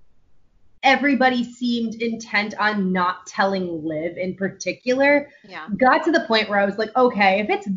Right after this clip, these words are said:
Speaker 1: this pronounced, I'm sorry, but every chef in the city knows."
Speaker 2: Yeah, yeah. And I, I, I was wondering if she, and again,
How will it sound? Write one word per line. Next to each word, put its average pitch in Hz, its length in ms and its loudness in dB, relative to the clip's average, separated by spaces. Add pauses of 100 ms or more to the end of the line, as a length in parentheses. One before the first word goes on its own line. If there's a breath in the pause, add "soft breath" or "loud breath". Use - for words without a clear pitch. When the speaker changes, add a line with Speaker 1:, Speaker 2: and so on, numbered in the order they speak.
Speaker 1:
this 208 300 -6
pronounced, 202 680 -2
I'm 220 160 2
sorry, 208 220 2
but 208 180 0
every 214 280 2
chef - 320 -2
in 208 60 -2
the 190 80 -2
city 180 400 -6
knows." - 580 -12 (360 soft breath)
Speaker 2:
Yeah, 208 540 -2 (120)
yeah. 196 380 -10 (320)
And 262 180 0
I, 277 160 0
I, 269 200 0 (220)
I 277 160 2
was 302 240 -12
wondering 311 400 -6
if 240 120 -8
she, - 800 -14 (280 soft breath)
and 302 160 0
again, 226 320 -6